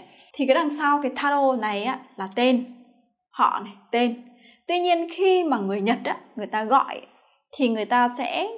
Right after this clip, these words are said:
không gọi người khác bằng cái tên, mà người ta sẽ gọi bằng họ. Bởi vậy nên là khi mà tiếp xúc với người Nhật ấy, chúng ta sẽ thấy là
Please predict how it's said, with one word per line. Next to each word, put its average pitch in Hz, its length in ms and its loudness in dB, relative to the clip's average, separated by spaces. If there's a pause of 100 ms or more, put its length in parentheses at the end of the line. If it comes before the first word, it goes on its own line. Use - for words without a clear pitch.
không 320 340 0
gọi 285 220 6
người 202 200 -4
khác 392 280 -8
bằng 233 140 -2
cái 190 180 -8
tên, 294 340 0 (520)
mà 226 140 2
người 208 200 -4
ta 226 200 0
sẽ 226 200 -8
gọi 254 200 -2
bằng 196 200 -6
họ. - 380 0 (540)
Bởi 285 200 4
vậy 208 280 2
nên 302 240 2
là 233 240 2
khi 320 240 0
mà 208 220 2
tiếp - 80 -6
xúc 494 220 -2
với 415 100 2
người 254 140 0
Nhật 202 180 -2
ấy, 233 160 -6
chúng 269 100 -4
ta 262 100 -4
sẽ - 120 -8
thấy 262 180 -6
là 294 100 -8